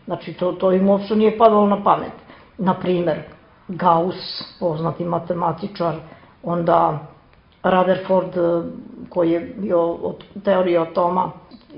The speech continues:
time se bavio, onda od naših Mihajlo Pupin, Ruđer Bošković, sve su, i Einstein, da.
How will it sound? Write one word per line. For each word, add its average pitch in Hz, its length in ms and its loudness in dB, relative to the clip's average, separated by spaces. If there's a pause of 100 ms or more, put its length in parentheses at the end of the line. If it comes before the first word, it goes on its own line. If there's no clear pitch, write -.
(100)
time 190 220 -6
se - 180 -8
bavio, 170 560 0 (420)
onda 202 420 6 (120)
od 202 160 2
naših 196 460 2 (760)
Mihajlo 196 540 2
Pupin, 170 720 -2
Ruđer 170 440 -2
Bošković, 160 1040 -4 (280)
sve 180 560 -2
su, - 200 -6
i 196 120 4
Einstein, 180 800 0
da. 160 280 -2